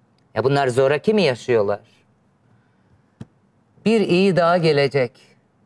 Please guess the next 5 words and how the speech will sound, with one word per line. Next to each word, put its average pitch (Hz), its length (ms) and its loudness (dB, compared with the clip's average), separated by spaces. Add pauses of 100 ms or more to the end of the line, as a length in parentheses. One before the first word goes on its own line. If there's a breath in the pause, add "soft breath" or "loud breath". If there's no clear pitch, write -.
(420)
Ben 139 180 -2
iyiysem 156 560 -2 (180)
iyi 143 240 -4
biri 117 180 -2
gelecek. 92 400 -8